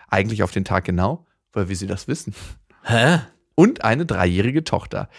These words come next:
Speaker 1: Dieses Jahr haben wir geheiratet. Somit geht es uns beziehungstechnisch gut, würde ich sagen.“ Wow,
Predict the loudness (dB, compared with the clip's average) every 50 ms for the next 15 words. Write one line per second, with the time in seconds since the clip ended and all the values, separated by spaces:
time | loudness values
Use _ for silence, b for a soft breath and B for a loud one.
0 | B B B B B B -6 2 4 4 6 6 4 2 4 4 4 4 4 4
1 | 4 4 4 2 4 2 2 2 0 -2 -2 -2 -6 -6 -8 _ 0 2 4 4
2 | 4 2 0 -2 0 0 0 2 0 0 0 -2 -4 -4 -6 -10 _ _ -14 -10
3 | -6 -4 -2 -2 -2 -2 -2 -2 -2 0 0 0 -2 -2 -2 -2 -2 -2 -2 -4
4 | -4 -4 -2 -2 -4 -6 -6 -6 -6 -6 -8 -6 -2 2 4 6 6 6 4 4
5 | 0 -2